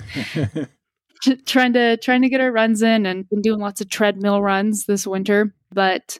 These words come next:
Speaker 2: yeah, I think Jacob, Jacob kinda covered the rest of it, but that's just a little bit about me. So.
Speaker 1: Yeah. And remind me how you guys decided,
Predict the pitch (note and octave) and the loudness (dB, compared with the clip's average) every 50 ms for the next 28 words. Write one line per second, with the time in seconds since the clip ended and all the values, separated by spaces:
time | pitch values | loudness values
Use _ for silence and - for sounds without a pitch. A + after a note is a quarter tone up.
0 | _ _ _ - - _ _ - B3 C4+ C4 A#3+ A3+ - B3 A#3+ A#3+ A3 - - | _ _ _ -20 -20 _ _ 0 2 4 4 2 2 2 0 0 0 -2 -6 -12
1 | G#3+ G#3+ _ - G#3 _ - G#3+ G3+ G3+ - G3+ F3 - - - G3+ _ _ - | -18 -20 _ -20 -20 _ -4 -4 -4 -2 0 -2 -2 -2 -6 -14 -20 _ _ -20
2 | A3+ - G#3 G3+ - - - - G3+ G3 F#3+ F#3+ - G3 F#3+ G3 G3 F#3+ F#3+ F#3+ | -4 -2 -2 -2 -2 -4 -6 -8 -8 -10 -10 -8 -8 -6 -4 -4 -6 -6 -6 -6
3 | F3+ F#3+ G#3+ - - - F3+ F#3 F3+ F3+ F#3 _ F#3 F3 - - - _ _ - | -6 -6 -6 -6 -6 -6 -4 -4 -4 -6 -2 _ -2 -2 -2 -4 -8 _ _ -6
4 | G#3 - - G#3+ - - G#3 G#3+ G#3+ G#3+ G3+ G3+ G#3 G3 G3 G3 G3 F#3 F#3 F#3 | -4 -2 -2 -2 0 2 2 4 4 4 2 2 0 0 0 0 0 -2 -2 -4
5 | F#3 F3+ F3+ G3 A#3 A#3 - - F#3+ F3 E3+ F3 - _ _ _ _ - A#2 A2+ | -6 -4 -4 -4 -4 -4 -4 -6 -6 -6 -6 -8 -12 _ _ _ _ -20 -12 -6
6 | B2 C#3+ D3+ D3 D3+ C#3+ C#3 D3 D3 D3 D3 D#3 D#3+ F3+ G3+ G#3 G#3 G3+ G3 F#3 | -4 -4 -2 0 0 2 4 4 4 4 2 0 0 2 2 2 2 2 0 -2
7 | - D3+ D3 - D3 B2 A#2+ B2 A#2+ A2+ A#2 B2+ B2+ G#2 B2 C3 C3 B2+ B2+ C3+ | -4 -8 -12 -10 -8 -6 -4 -2 0 0 0 -2 -2 -2 -2 0 2 2 2 2
8 | C3+ B2 B2+ A#2+ A#2 A#2 A#2 A#2+ A#2+ A#2 A2+ - - - B2 - - - - E3 | 2 2 2 2 2 2 2 2 2 0 -2 -6 -10 -8 -8 -8 -6 -4 -2 -2
9 | D#3+ D#3+ C3 A2 A2+ | 0 0 0 0 0